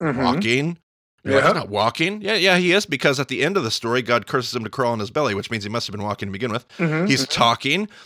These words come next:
Speaker 2: he's reasoning, he's relating, he's very, very human-like, and yet the story is very clear he is a beast. So what's the difference? And the temptation in Jewish thought is that he says, "Well, the tree is desirable, right?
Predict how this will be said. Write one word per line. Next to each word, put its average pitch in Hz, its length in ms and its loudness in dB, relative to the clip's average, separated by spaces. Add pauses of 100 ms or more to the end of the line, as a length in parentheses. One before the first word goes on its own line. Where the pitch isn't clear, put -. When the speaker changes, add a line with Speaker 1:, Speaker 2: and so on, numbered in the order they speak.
Speaker 2:
he's 127 240 0
reasoning, 120 580 0
he's 147 300 -2
relating, 104 640 -2 (240)
he's 131 220 0
very, 143 400 4
very 143 320 4
human-like, 127 720 0
and 117 140 0
yet 127 120 0
the 107 140 -2
story 131 300 0
is 123 80 -2
very 113 280 2
clear 113 280 -2
he 110 160 -4
is 101 100 -2
a 90 80 -2
beast. 101 500 -6 (360)
So - 180 0
what's 123 300 0
the 101 100 -4
difference? 107 580 -2
And 110 140 -4
the 104 60 -2
temptation 123 800 0
in 104 160 -2
Jewish 156 400 2
thought 92 420 -4 (800)
is 110 80 -2
that 120 140 4
he 120 120 4
says, 110 540 2 (500)
"Well, 131 440 6
the 107 100 -4
tree 180 280 2
is 147 120 4
desirable, 101 680 0
right? 110 360 0